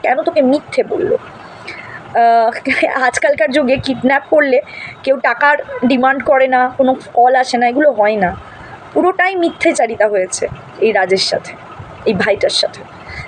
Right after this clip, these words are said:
তাই আমি, আহ, অবশ্যই একজন, আহ, কন্ট্রোভার্সি ক্রিয়েটার হিসেবে আমার মনে হলো রাজের পাশে দাঁড়ানো উচিত এবং এই ব্যাপারটা নিয়ে আমার, আহ,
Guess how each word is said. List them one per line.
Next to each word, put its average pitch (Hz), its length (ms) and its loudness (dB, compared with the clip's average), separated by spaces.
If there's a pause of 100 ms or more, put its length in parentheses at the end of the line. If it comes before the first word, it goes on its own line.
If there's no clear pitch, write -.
তাই 320 240 0
আমি, 320 200 0
আহ, - 720 0
অবশ্যই 277 480 2 (400)
একজন, 262 380 2
আহ, 226 320 6
কন্ট্রোভার্সি 330 640 0
ক্রিয়েটার 302 500 0
হিসেবে 277 400 2
আমার 240 240 0
মনে 247 260 2
হলো 240 200 6
রাজের 214 320 2
পাশে 202 280 0
দাঁড়ানো 208 320 2
উচিত 269 300 -4 (140)
এবং 240 220 2 (160)
এই 320 180 4
ব্যাপারটা 262 440 -2
নিয়ে 277 240 4 (640)
আমার, 240 400 0
আহ, 202 280 2